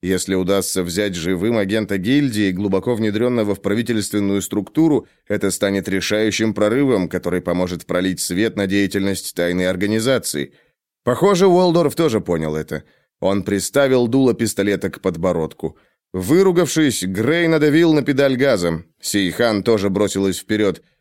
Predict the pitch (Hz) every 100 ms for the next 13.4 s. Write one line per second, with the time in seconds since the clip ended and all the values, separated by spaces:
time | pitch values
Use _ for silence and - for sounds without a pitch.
0 | _ - 147 175 165 185 190 180 156 113
1 | 127 151 143 143 - 123 127 113 147 147
2 | 104 107 117 131 123 - 110 104 127 123
3 | 76 80 _ _ _ _ _ 202 202 -
4 | 185 202 190 156 175 170 135 190 175 139
5 | 139 120 95 - _ _ _ _ _ _
6 | - 104 110 135 156 170 165 143 180 156
7 | - - 76 73 _ _ _ _ _ 87
8 | 85 80 131 - 120 117 156 151 151 127
9 | 131 127 123 127 131 151 147 - 135 131
10 | 123 135 131 127 139 151 147 135 117 73
11 | 80 - 117 113 110 98 - 135 110 -
12 | 120 110 98 98 104 101 95 95 95 92
13 | - 101 87